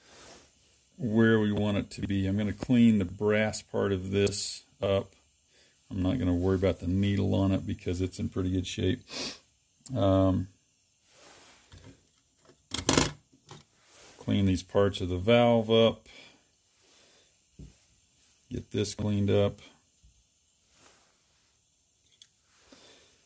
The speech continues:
I'll probably clean the pump shaft up really good. I don't want to... Uh, booger up these aluminum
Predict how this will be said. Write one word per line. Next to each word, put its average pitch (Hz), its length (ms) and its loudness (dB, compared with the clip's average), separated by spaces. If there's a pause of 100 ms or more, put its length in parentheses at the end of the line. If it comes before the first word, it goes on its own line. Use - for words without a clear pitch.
(220)
I'll 101 160 -16
probably 92 480 -4 (120)
clean 113 540 2
the 90 100 -2
pump - 560 -4 (240)
shaft - 840 -6 (800)
up 113 220 -4
really 113 280 2
good. 113 320 2
I 98 100 2
don't 104 300 -2
want 110 380 -4
to... 101 500 0
Uh, 92 200 2 (680)
booger 101 400 0
up 101 160 0
these 92 460 -2
aluminum 95 720 0